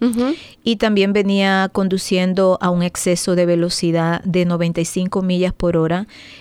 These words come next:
Speaker 2: en un área de sesenta y cinco.
Speaker 1: Wow.
Speaker 2: Eh, hice unos cambios bruscos de canal
Speaker 1: Ujú.
Speaker 2: y justamente cuando hice ese cambio,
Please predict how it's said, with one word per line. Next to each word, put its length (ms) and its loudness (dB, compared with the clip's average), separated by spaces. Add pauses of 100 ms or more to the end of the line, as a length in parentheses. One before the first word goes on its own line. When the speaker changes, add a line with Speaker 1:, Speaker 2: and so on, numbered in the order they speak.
(120)
Speaker 2:
en 140 2
un 200 2
área 300 2
de 100 0
sesenta 480 -4
y 60 -2
cinco. 540 -4
Speaker 1:
Wow. 360 0 (800)
Speaker 2:
Eh, 360 2
hice 240 0
unos 180 2
cambios 400 0
bruscos 540 0
de 120 0
canal 540 -2 (160)
Speaker 1:
Ujú. 320 -4 (140)
Speaker 2:
y 240 2
justamente 680 0
cuando 460 0
hice 180 -2
ese 220 -4
cambio, 600 0